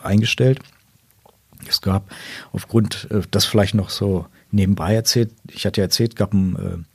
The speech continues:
Phantombild von dem, ein Mann, der da als Beifahrer gesehen wurde. Es wurde, äh, in, in Zürich wurde ein Mann ver-, äh, verhaftet, äh,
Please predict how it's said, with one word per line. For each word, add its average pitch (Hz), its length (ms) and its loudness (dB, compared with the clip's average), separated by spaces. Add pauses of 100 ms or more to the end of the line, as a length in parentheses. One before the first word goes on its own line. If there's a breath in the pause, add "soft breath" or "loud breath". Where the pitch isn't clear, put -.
(400 soft breath)
Phantombild 131 720 4
von 117 360 0
dem, 104 560 -2
ein 95 240 -4
Mann, 107 240 0
der 104 120 0
da 98 80 -2
als - 140 -4
Beifahrer 117 500 2
gesehen 117 340 4
wurde. 120 360 4 (540 loud breath)
Es - 140 -20
wurde, 107 800 4
äh, - 40 -6
in, 90 120 -4
in 98 180 -6
Zürich 156 520 4
wurde 95 180 0
ein 95 120 0
Mann 92 340 0
ver-, 95 460 -6
äh, 107 180 4
verhaftet, - 640 -2 (340 loud breath)
äh, - 280 -10